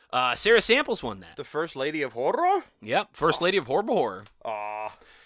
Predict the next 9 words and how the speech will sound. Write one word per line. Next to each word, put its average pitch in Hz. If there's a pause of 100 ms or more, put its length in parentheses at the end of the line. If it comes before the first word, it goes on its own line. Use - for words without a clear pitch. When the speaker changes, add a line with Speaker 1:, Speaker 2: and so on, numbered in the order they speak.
(180)
Speaker 1:
It's 156
streaming 175
constantly 160
on 104
Netflix 139
as 107
well 107
as 101
other 98